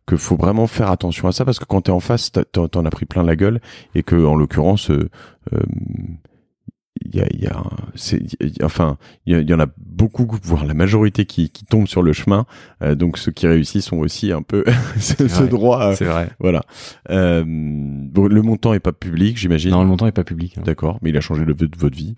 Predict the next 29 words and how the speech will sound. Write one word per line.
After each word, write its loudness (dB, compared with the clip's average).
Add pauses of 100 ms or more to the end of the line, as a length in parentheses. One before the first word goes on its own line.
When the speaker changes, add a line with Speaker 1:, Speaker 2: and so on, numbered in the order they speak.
(260)
Speaker 2:
Bien 4
sûr, 2 (100)
bien 2
Speaker 1:
Ouais. 2
Speaker 2:
sûr, -2
c'est, 0
enfin, -4
ça -6
représente, -2
euh, -2
beaucoup. -4 (600)
Euh, 0 (120)
ça 0
change 0 (100)
fondamentalement 4
pas 0
qui -2
on 6
est, 6
parce -2
que -2 (120)
on, -6
ayant 2
quatre 0
enfants 4
en 4
bas 4
âge, 4
on, 0